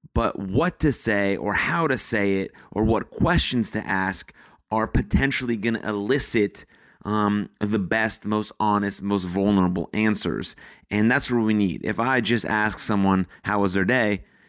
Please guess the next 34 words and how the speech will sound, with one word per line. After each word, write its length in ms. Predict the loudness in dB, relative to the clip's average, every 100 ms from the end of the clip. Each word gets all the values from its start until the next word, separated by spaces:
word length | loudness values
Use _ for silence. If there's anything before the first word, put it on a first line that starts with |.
| -6
you 120 | -2
know, 180 | 0 0
a 20 |
lot 220 | 0 0
of 60 | 2
people 240 | 2 0
can 180 | -2 -6
get 300 | -4 -4 -2
by 200 | -2 0
with 220 | 0 -2
answering, 460 | -4 -4 -2 -2 -2
"It 80 | -2
was 160 | -2
fine, 320 | -2 0 0
it 60 | 0
was 140 | 0
okay." 360 | 0 0 0 0
And 120 | -2
sometimes 400 | -2 0 0 0
that's 200 | 0 0
an 80 | 0
appropriate 580 | 2 2 2 0 0 0
and 180 | -4 -6
true 280 | 0 0
answer, 560 | 2 0 0 0 0 -2 -8 -12 -2
but 140 | 0
sometimes 560 | 2 2 2 2 2 2
we 160 | 2
know 400 | 4 2 2 2
that 140 | 2 0
there's 220 | -2 -4
a 40 |
little 240 | -4 -4 -4
more 460 | -2 -2 -2 -4